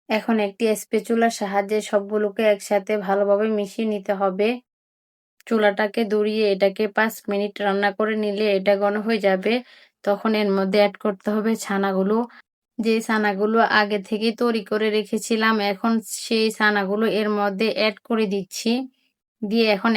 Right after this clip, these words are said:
একটি স্প্যাচুলার সাহায্যে খুব ভালোভাবে এগুলোকে দুধের সাথে মিশিয়ে নিচ্ছি।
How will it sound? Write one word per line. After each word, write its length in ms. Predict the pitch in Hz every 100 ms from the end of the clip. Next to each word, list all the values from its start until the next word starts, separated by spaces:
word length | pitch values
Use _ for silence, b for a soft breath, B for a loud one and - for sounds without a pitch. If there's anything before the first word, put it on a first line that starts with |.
| 208
একটি 200 | 202 240 220 208
স্প্যাচুলার 500 | - 220 233 233 226 208
সাহায্যে 360 | 202 202 214 214
খুব 140 | - 202 202
ভালোভাবে 500 | 196 208 208 202 220 202
এগুলোকে 500 | 190 208 208 196 233 247 b b b 202
দুধের 300 | 208 214 214
সাথে 260 | 214 196 - 226
মিশিয়ে 320 | 202 - 226 214
নিচ্ছি। 380 | 185 - -